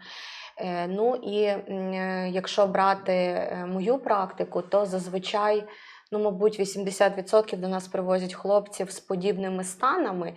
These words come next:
які вже почали лікування тим же цефтріаксоном. Це, на жаль, така панацея є в військових частинах, і ми з тим намагаємося боротися, але, е, поки що тільки намагаємося, не побороли.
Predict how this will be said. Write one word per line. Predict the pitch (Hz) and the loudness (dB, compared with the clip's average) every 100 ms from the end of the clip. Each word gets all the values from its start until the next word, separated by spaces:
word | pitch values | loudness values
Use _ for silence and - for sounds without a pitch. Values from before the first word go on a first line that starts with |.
| - - | -14 -4
які | 208 214 226 214 | -2 2 4 4
вже | 196 160 226 262 - | 2 4 6 6 2
почали | - - 196 | -2 0 2
лікування | 190 185 190 208 240 220 | 0 0 0 0 0 -2
тим | 185 196 | -2 -4
же | 190 | -4
цефтріаксоном. | 185 180 - 175 180 - 156 - - | -6 -6 -4 -4 -4 -4 -4 -4 -8
Це, | - - | -4 -2
на | 190 180 | -2 -2
жаль, | 185 180 | -2 -2
така | 185 185 | -4 -4
панацея | 180 190 196 190 190 180 | -2 -2 -4 -2 0 0
є | 180 180 175 | 0 -2 -2
в | |
військових | 180 - 180 180 | -6 -6 -8 -8
частинах, | - 185 - 269 311 269 - - - - - | -12 -10 -4 0 0 -4 -12 -18 -18 -18 -8
і | 190 | -4
ми | 196 214 214 | 2 2 2
з | - | 0
тим | 208 202 190 - 185 | -2 0 -2 -4 -4
намагаємося | 190 190 190 170 165 170 - | -4 -2 -2 -2 -4 -6 -6
боротися, | 170 190 233 269 226 - 190 - | -4 -2 0 0 -2 -2 -2 -2
але, | 180 180 185 | -2 -2 0
е, | 196 196 185 - 180 170 170 170 - - - - - - - - _ _ - | 0 2 0 -2 -2 0 0 -4 -10 -20 -20 -20 -20 -20 -20 -20 _ _ 0
поки | 277 208 | 2 2
що | 214 | 2
тільки | 185 208 208 | 6 6 6
намагаємося, | 190 190 180 165 165 170 185 190 | 2 2 0 0 0 -2 -2 2
не | 214 | 4
побороли. | 226 202 180 170 165 - 196 | 4 4 2 2 0 -2 -6